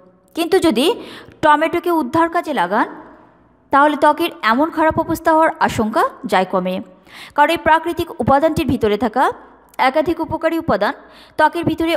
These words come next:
অক্সিজেনের মাত্রা বাড়িয়ে দেয়। সেই সঙ্গে স্কিনের ভিতরে পুষ্টির ঘাটতি দূর হওয়ার কারণে ত্বক টান টান হয়ে ওঠে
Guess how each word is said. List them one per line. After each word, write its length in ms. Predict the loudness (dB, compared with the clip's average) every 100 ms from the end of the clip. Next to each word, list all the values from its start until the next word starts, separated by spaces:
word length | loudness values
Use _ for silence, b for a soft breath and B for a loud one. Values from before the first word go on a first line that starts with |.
| -2
অক্সিজেনের 480 | -4 -4 -6 -2 0 0
মাত্রা 240 | 0 0 2
বাড়িয়ে 240 | 2 2 2
দেয়। 180 | 2 0 -6 -16 -20 -8
সেই 160 | -2 0 0
সঙ্গে 260 | 2 2 0 -2 B B -4 -4
স্কিনের 320 | -2 0 2 2
ভিতরে 280 | 4 4 4 0 -8 -2
পুষ্টির 380 | 0 2 2 2
ঘাটতি 220 | 2 2 2
দূর 140 | 4 6 4
হওয়ার 180 | 2 2
কারণে 260 | 0 0 -2 -6 B B -2
ত্বক 180 | 0 0 0
টান 180 | 0 2
টান 140 | 0 2 2
হয়ে 140 | 0 -2
ওঠে 200 | -4